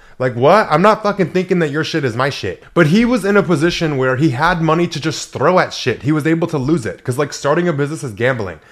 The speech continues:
So he was able to just, like, try that and have no fear of failure. Where I was sitting here looking at this opportunity with starting a certain business, and I was fucking fearful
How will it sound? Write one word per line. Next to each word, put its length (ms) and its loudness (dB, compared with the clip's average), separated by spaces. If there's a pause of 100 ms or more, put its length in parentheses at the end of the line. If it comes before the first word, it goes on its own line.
(140)
So 120 -8
he 100 4
was 120 2
able 220 6
to 60 2
just, 240 -6
like, 220 -2 (640)
try 340 2
that 360 0
and 120 -2
have 160 -2
no 220 2
fear 300 0
of 120 -4
failure. 440 -2 (240)
Where 280 4
I 200 4
was 180 0
sitting 260 0
here 140 0
looking 340 -4
at 200 -2
this 120 -4
opportunity 720 0
with 180 -4
starting 300 -2
a 60 -4
certain 280 -4
business, 440 -2 (340)
and 140 2
I 100 6
was 240 4
fucking 360 0
fearful 680 -2